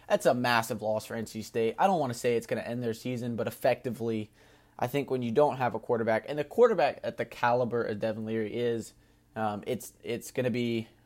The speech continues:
uh, very, very difficult for that Wolfpack side to kinda respond. Um, you know, obviously playing in the A C C, they don't necessarily have the hardest schedule remaining.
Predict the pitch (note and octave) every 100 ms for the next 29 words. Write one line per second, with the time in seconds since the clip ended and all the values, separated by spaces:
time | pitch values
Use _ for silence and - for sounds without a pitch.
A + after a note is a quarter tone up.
0 | - A#2 A2+ A#2 D3+ C#3+ C3+ B2 A#2+ A#2
1 | A#2 - A#2 G#2+ A2 G#2+ - A#2 - -
2 | A2 G#2+ A2 - A2+ G#2+ - G#2+ A2 G#2+
3 | G#2+ _ _ _ _ _ _ G#2+ A2+ G#2+
4 | A#2 G2+ B2 B2 C3+ A#2+ B2 A2+ A2+ A2+
5 | A2+ A2+ A#2 C3 B2+ A2 G#2+ A2+ A#2 A2
6 | A2+ G2+ G#2+ - A#2+ B2 B2 - B2 A#2+
7 | B2 C3 B2 A#2 A2+ B2 C#3